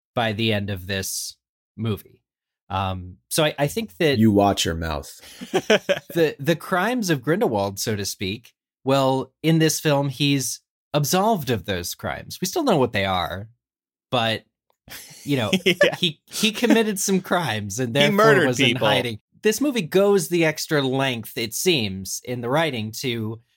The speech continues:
Speaker 1: address some of those things that were going on with the second movie retroactively.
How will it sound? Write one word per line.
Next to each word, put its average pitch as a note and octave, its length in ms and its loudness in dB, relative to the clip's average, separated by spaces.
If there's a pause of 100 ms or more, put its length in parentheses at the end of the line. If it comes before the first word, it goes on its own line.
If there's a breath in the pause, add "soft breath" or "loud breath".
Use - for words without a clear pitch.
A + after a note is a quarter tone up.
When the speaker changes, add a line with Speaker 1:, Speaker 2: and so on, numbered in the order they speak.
(400)
Speaker 1:
address D3 440 0
some D#3 160 0
of C3 60 -2
those B2+ 180 -2
things C3+ 280 -4
that B2+ 200 -4
were C#3 300 0
going B2+ 280 0
on A#2 200 -4
with A2+ 120 -4
the A2+ 60 -8
second A2+ 360 -6
movie G#2+ 240 -4
retroactively. G2+ 1120 -6